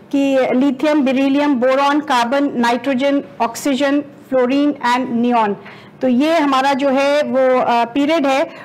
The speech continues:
और इसमें हम देखते हैं कि लेफ्ट से right जाते समय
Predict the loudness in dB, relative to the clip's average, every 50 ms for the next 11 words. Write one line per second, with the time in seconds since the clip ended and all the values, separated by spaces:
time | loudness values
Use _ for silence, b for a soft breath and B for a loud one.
0 | B -4 -2 0 0 0 -2 -2 -2 0 0 0 0 0 0 -2 -2 -2 -2 0
1 | 0 0 0 0 0 0 0 2 2 0 0 0 0 0 -2 -4 -6 -4 -2 -2
2 | 0 0 0 0 0 0 0 0 0 -2 0 0 -2 -2 0 0 0 2 2 0
3 | -2